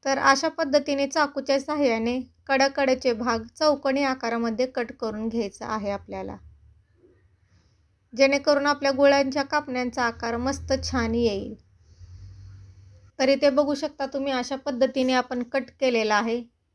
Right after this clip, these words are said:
आणि याच्या लांब लांब पट्ट्या तयार करून घेऊया. अशा पद्धतीने एक लाईनमध्ये आपल्याला हे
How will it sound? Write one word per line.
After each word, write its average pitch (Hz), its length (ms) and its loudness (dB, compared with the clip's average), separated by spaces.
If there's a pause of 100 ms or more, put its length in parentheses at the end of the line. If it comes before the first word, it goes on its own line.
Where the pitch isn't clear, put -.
(800)
आणि 247 140 0
याच्या 247 220 2
लांब 262 340 4
लांब 262 300 2 (760)
पट्ट्या 262 300 -2 (100)
तयार 254 260 4
करून 233 380 -2
घेऊया. 214 400 0
अशा 226 260 -4
पद्धतीने 202 720 -6 (840)
एक 269 240 2
लाईनमध्ये 254 500 2
आपल्याला 226 420 -2
हे 233 140 -6